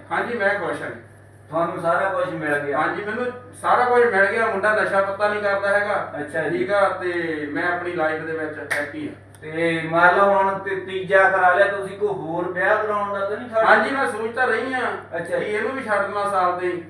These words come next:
Speaker 2: ਅੱਛਾ ਜੀ।
Speaker 1: ਠੀਕ ਆ, ਪਰ ਹਾਲੇ ਥੋੜਾ ਪੈਸਾ ਆ ਰਿਹਾ ਆ।
Speaker 2: ਅੱਛਾ ਜੀ।
Speaker 1: ਠੀਕ ਆ, ਉੱਧਰੋਂ ਮੀਡੀਆ ਤੋਂ
Speaker 2: ਅੱਛਾ ਜੀ।
Speaker 1: YouTube ਮੈਨੂੰ ਪੈਸਾ ਦੇ ਰਿਹਾ। ਜਦ ਮੈਨੂੰ ਇਹ ਪੈਸਾ ਮੁੱਕ ਗਿਆ,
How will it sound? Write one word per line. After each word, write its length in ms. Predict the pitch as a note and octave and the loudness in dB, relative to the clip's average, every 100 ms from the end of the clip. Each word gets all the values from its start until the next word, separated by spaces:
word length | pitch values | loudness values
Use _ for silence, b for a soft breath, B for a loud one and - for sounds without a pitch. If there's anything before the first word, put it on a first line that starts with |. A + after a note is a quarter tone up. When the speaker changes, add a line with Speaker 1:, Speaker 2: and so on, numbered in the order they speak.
| D#3+ | -10
Speaker 2:
ਅੱਛਾ 240 | E3 F#3 F3 | -8 -6 -4
ਜੀ। 60 | |
Speaker 1:
ਠੀਕ 120 | F3+ | -2
ਆ, 100 | G3 | -2
ਪਰ 180 | F#3 G3+ | -2 -2
ਹਾਲੇ 380 | F#3+ E3 E3+ G3 | -2 -2 -4 -6
ਥੋੜਾ 380 | F3+ G3+ G3+ - - - - | -6 -4 -4 -6 -14 -20 -10
ਪੈਸਾ 280 | E3 - F#3 | -4 -2 0
ਆ 200 | G#3+ - | -2 -2
ਰਿਹਾ 260 | F3+ G3 F#3+ | 2 2 2
ਆ। 140 | - - - C#3+ | -2 -10 -14 -12
Speaker 2:
ਅੱਛਾ 200 | D3+ D#3+ | -6 -4
ਜੀ। 120 | D#3 | -4
Speaker 1:
ਠੀਕ 80 | E3 | -2
ਆ, 60 | F#3 | -4
ਉੱਧਰੋਂ 300 | F3+ F#3 F#3 | -4 -6 -8
ਮੀਡੀਆ 340 | E3 D#3+ - | -8 -8 -6
ਤੋਂ 460 | F3+ E3+ D#3+ - D#3+ | -6 -6 -10 -12 -12
Speaker 2:
ਅੱਛਾ 260 | D3+ D3+ | -10 -8
ਜੀ। 140 | C#3 D3+ | -8 -6
Speaker 1:
YouTube 260 | D#3+ E3+ | -6 -6
ਮੈਨੂੰ 200 | E3 D#3+ | -6 -6
ਪੈਸਾ 260 | D#3+ D3 E3 | -2 -2 0
ਦੇ 160 | D#3 D#3+ | 0 0
ਰਿਹਾ। 200 | F3 E3+ | 2 0
ਜਦ 60 | |
ਮੈਨੂੰ 280 | E3+ F3+ E3+ | 0 -2 -2
ਇਹ 140 | E3+ | -4
ਪੈਸਾ 280 | F3 D#3+ E3 | -2 -2 -2
ਮੁੱਕ 240 | D#3+ D#3 D#3 | -4 -6 -6
ਗਿਆ, 440 | F3+ F#3+ F3+ - | 2 2 2 -2